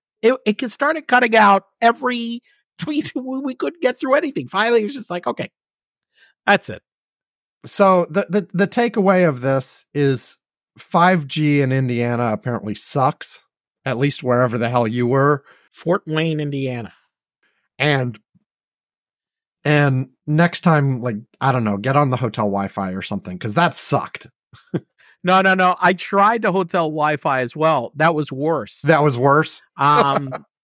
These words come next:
Speaker 1: you know, so yeah, no, no,
Speaker 2: Jeez.
Speaker 1: that didn't, uh, the hotel was very nice, but the Wi-Fi was terrible. Uh, uh, you know, just the whole connectivity was terrible. Uh, but, but, but, you know,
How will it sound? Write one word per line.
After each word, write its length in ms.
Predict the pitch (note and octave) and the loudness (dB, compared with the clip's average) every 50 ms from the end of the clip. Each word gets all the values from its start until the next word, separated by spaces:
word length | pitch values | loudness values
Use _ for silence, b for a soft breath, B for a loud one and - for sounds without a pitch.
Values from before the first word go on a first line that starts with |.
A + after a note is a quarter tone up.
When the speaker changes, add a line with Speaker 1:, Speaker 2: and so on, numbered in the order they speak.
| _ _ - | _ _ -2
Speaker 1:
you 100 | D#3 D3+ | 0 2
know, 240 | D3 C#3 C#3 C3+ | 2 2 0 -2
so 240 | B2+ - - D#3+ D#3 | -2 -2 -2 -2 -2
yeah, 300 | D#3+ D#3+ D#3+ D#3 C#3 B2 | -2 -2 -2 -2 -2 -2
no, 360 | C3 C#3+ D3 C#3 B2 A2 G#2 - - | -4 -4 -4 -4 -4 -6 -10 -12 -10
no, 120 | C#3 B2+ A#2 | -8 -8 -6
Speaker 2:
Jeez. 60 | A2 | -6
Speaker 1:
that 180 | B2+ C3+ C#3+ D3+ | -6 -6 -6 -6
didn't, 340 | D3 D3 D3 B2+ A#2+ A#2+ - | -8 -10 -10 -12 -14 -12 -10
uh, 120 | A#2 A2+ A#2 D3+ | -10 -8 -4 0
the 100 | F#3 G#3+ | 2 4
hotel 340 | A3+ C4 - C4 C#4 A4 G#4 | 4 4 2 2 2 2 0
was 100 | D#4+ A#3 | -2 -2
very 180 | A#3+ C#4+ C#4+ B3+ | -4 -4 -2 -2
nice, 220 | A3 C#4 E4 D#4+ | -2 -2 -2 -2
but 140 | D#3+ D#3+ D3+ | -4 -4 -6
the 60 | D3 | -4
Wi-Fi 340 | D#3 F3+ F#3 G3+ - - F#3 | -4 -4 -6 -4 -2 -2 -4
was 120 | D#3 C3+ - | -4 -6 -8
terrible. 440 | - D#3+ D#3+ D3+ C#3+ G#2+ - - _ _ _ _ | -8 -6 -6 -6 -6 -8 -10 -16 _ _ _ _
Uh, 100 | D#3+ E3+ E3+ - | -10 -10 -8 -6
uh, 80 | D#3 D#3+ - F3 | -8 -8 -6 -4
you 80 | E3 | -4
know, 100 | D#3 C3+ | -4 -4
just 240 | - - E3 C#3 - | -6 -8 -12 -8 -4
the 80 | E3 C#3+ | -2 -2
whole 180 | E3 G3 G3 | -2 -2 -4
connectivity 600 | - - E3 D#3 C#3+ - - E3 D#3 C3 F2+ D#2 B1+ | -6 -6 -8 -8 -8 -8 -8 -8 -8 -8 -10 -12 -16
was 140 | C2 - | -20 -20
terrible. 400 | - - E2 - - - _ _ _ _ _ B B B B B B B B B B B | -18 -16 -16 -16 -16 -20 _ _ _ _ _ B B B B B B B B B B B
Uh, 300 | - A2+ C3 C3 B2 A2+ G2 - - - | -2 0 0 0 0 -2 -6 -10 -12 -6
but, 180 | C#3 D#3 E3 E3 | -2 -2 -2 0
but, 300 | E3+ E3 F3 - - E3 | 0 0 -2 -2 -2 -2
but, 140 | D#3+ F#3 F#3+ - | -2 -2 0 0
you 80 | F#3 | 0
know, 220 | F#3+ F#3+ D#3+ C3+ | 0 2 0 -2